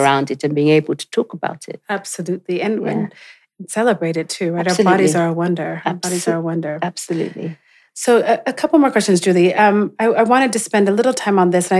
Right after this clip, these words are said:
Speaker 2: I intentionally kind of kept it towards the end of the podcast.
Speaker 1: Mm.
Speaker 2: So if you've been listening so far and the, and the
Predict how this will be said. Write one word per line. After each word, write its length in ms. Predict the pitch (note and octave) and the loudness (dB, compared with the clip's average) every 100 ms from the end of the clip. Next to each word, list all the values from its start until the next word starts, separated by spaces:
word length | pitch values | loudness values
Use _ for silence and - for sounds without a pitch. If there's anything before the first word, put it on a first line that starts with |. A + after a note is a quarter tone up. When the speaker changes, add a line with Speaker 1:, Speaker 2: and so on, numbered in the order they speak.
| F#3 | 0
Speaker 2:
I 40 | - | -2
intentionally 440 | G3 A3 A3 G3+ | 0 0 0 -2
kind 160 | G3 F#3 | 0 0
of 60 | |
kept 160 | F#3+ F#3+ | 0 -4
it 80 | F#3 | 0
towards 240 | F#3 F3 | 0 0
the 100 | - | -2
end 140 | G3 | -2
of 60 | F#3+ | -2
the 60 | F3+ | -4
podcast. 760 | - F3+ - G3+ G3+ G3 G3 | -2 -2 2 4 4 4 2
Speaker 1:
Mm. 60 | G3 | 0
Speaker 2:
So 400 | - - F3+ F3+ | -4 0 2 2
if 240 | G3 F#3 | 0 -2
you've 180 | G#3 F3+ | -4 0
been 100 | B3 | 0
listening 300 | C4+ - C#4+ | 0 2 0
so 160 | C4+ B3+ | 2 0
far 320 | - B3 A#3 | 6 8 8
and 140 | A3 | 6
the, 120 | F#3+ | 2
and 140 | G3 F#3+ | 2 2
the 260 | F3+ F3+ | 2 0